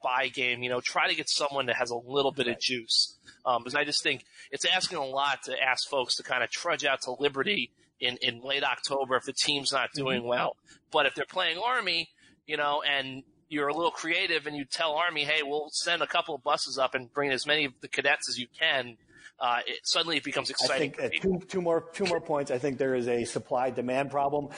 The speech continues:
Speaker 2: The, the fact they expanded the stadium, there's just so many tickets available that why would you possibly get, we talked about it earlier, why would you get season tickets? You know, and the second one is, and it comes back to a very basic thing, guys, and I've heard this from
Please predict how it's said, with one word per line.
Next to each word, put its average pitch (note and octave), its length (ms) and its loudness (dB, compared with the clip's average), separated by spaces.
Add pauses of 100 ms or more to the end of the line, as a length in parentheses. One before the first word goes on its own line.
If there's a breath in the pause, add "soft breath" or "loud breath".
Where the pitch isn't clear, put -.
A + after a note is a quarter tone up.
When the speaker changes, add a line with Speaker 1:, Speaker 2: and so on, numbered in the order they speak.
(260 loud breath)
Speaker 2:
The, A2 180 -6
the A#2+ 80 2
fact B2 260 2
they A#2 100 2
expanded B2 420 0
the A#2 60 -2
stadium, B2 340 0
there's A#2 160 -2
just - 180 -2
so C3 140 2
many C3 200 0
tickets B2+ 320 -2
available B2 400 2
that A#2 100 0
why C3 220 2
would C#3 140 0
you A#2+ 80 -2
possibly C3 420 2
get, A2+ 140 0
we A#2+ 80 2
talked B2+ 180 2
about A#2+ 120 0
it A2+ 40 -2
earlier, C3 260 2
why C3 140 2
would C3 120 0
you B2+ 60 -2
get D3+ 180 0
season B2 220 -2
tickets? B2 280 0 (360 loud breath)
You C#3 60 2
know, C3 100 4
and E3+ 140 -2
the E3+ 80 0
second A#3+ 300 0
one D3 120 2
is, C#3+ 160 2
and C#3+ 100 0
it C#3+ 80 -2
comes D#3 200 -2
back C3+ 240 0
to C3+ 80 0
a A#2+ 60 -2
very B2+ 220 2
basic A2+ 380 0
thing, A#2 180 0
guys, G#2+ 280 0
and A#2 80 -2
I've A2 120 -2
heard C#3 160 0
this B2 160 0
from A2 180 -2